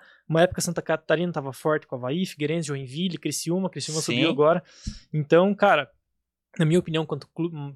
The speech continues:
Speaker 1: quanto mais clubes, é, fora
Speaker 2: Com
Speaker 1: do eixo
Speaker 2: certeza.
Speaker 1: tiver na, na elite, melhor.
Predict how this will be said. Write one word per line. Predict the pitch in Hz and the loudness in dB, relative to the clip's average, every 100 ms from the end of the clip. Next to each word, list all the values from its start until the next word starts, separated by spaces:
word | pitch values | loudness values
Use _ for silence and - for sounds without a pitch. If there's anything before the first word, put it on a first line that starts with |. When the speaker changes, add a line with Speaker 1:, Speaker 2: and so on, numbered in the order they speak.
| _ | _
Speaker 1:
quanto | - 143 143 | -4 -4 -4
mais | 143 143 175 233 - | -8 0 2 2 -2
clubes, | - 180 196 151 127 - - | -2 -2 -2 -4 -8 -10 -12
é, | 151 135 127 127 - - | -10 -10 -10 -14 -16 2
fora | 151 165 | 4 6
Speaker 2:
Com | 123 | 6
Speaker 1:
do | 151 | 4
eixo | 165 175 | 4 2
Speaker 2:
certeza. | 139 170 | 2 2
Speaker 1:
tiver | 143 151 156 | 2 2 2
na, | 151 | -2
na | 139 147 | -2 -2
elite, | 147 165 180 | -4 -4 -2
melhor. | 196 196 185 | 0 4 2